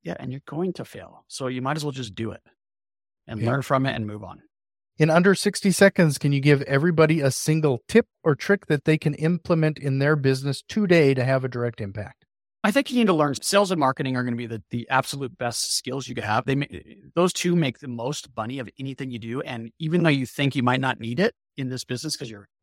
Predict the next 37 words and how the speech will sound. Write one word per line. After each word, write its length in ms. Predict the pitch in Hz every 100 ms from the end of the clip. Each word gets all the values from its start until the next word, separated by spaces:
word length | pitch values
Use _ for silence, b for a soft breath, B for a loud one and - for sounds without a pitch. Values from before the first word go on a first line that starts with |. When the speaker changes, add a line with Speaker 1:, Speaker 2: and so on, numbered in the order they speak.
| _
Speaker 1:
got 160 | - 113
great 240 | 170 160
agents, 400 | 151 151 147 143
you 100 | 143
got 160 | 120 117
great 380 | 143 143 135 - _ _ _
contractors 560 | 143 147 147 151 147 139
and 80 |
all 100 | 131
this, 220 | 127 131 113
you 60 |
do. 200 | - 85 -
So 140 | - 147
I 80 | 147
would 100 | 135
really 240 | 123 135
focus 380 | - 127 139 -
in 100 | 123
on 120 | 107
studying 600 | - - 117 127 127 131 113
marketing 640 | 104 107 - 160 165 -
and, 360 | 127 113 107 - _ _ -
and 220 | 135 113 - -
the 60 |
sales 340 | 113 120 113 -
process. 580 | - 113 127 165 180 -
It's 160 | -
a 60 | 113
five-step 540 | - 120 - - 113
process 540 | - 117 - 170 - - _ _ _ _ _ _ -
in 80 |
most 280 | 110 117 -
books 240 | 123 131 123
and 100 | 113
more, 200 | 117 -
most 200 | 131 113
education. 480 | 117 104 117 127